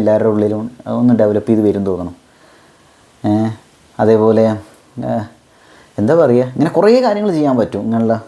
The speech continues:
ഇതൊക്കെ മാറ്റിമറിക്കുന്ന, എല്ലാവരും ഒരുമിച്ച് ഭക്ഷണം കഴിക്കുക, അങ്ങനെയുള്ള കാര്യങ്ങളൊക്കെ, ഒരുമിച്ചിരുന്ന് ഫുഡ് കുക്ക് ചെയ്യുക. ഇനിയിപ്പോൾ കുട്ടികളെ കൊണ്ട് ഭക്ഷണം കുക്ക് ചെയ്യിപ്പിക്കണം അങ്ങനെ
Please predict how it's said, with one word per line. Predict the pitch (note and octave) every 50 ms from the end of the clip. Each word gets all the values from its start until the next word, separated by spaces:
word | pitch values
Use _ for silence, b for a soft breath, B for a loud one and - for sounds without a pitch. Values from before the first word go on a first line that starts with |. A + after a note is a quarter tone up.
| - _ -
ഇതൊക്കെ | G#2 A2+ A2 - A#2+ A2 A2
മാറ്റിമറിക്കുന്ന, | A2 G#2+ G#2 - A2+ A2+ G#2+ G2+ - - G#2 G#2 G2+ G#2+ A2
എല്ലാവരും | G#2+ A2 A2+ A2+ A2+ A2+
ഒരുമിച്ച് | G#2+ G#2+ G#2+ G2+ - A#2+ A2 A2
ഭക്ഷണം | - - - - A2 G#2+ G#2+ G#2+
കഴിക്കുക, | G#2 G2+ - - - G#2
അങ്ങനെയുള്ള | G2+ G2+ G#2 G#2 G2+ G2 G#2
കാര്യങ്ങളൊക്കെ, | G2 F#2+ F#2+ G2 G2 G2 F#2+ - - - - - _ B B B B B B B B B B B B B B B B B B B B - _ - C3
ഒരുമിച്ചിരുന്ന് | C3+ C#3+ A#2+ A#2+ B2 B2+ - - B2 A2 A#2+ A#2+ - -
ഫുഡ് | C3+ B2+ A#2+ C3+ C3+ A#2+
കുക്ക് | A#2 G#2 - - A2+
ചെയ്യുക. | G#2+ A2 G#2+ G#2 G#2 G#2 - _ _ A2+ A2
ഇനിയിപ്പോൾ | G#2 A#2+ B2 A2+ - G#2+
കുട്ടികളെ | F2+ - C#3+ B2+ C3 B2+
കൊണ്ട് | C#3+ D3 C3+ B2
ഭക്ഷണം | B2 - B2+ C3+ A#2+
കുക്ക് | - -
ചെയ്യിപ്പിക്കണം | B2+ A#2+ G#2+ A#2+ A#2 A2+ G#2+
അങ്ങനെ | A2 C3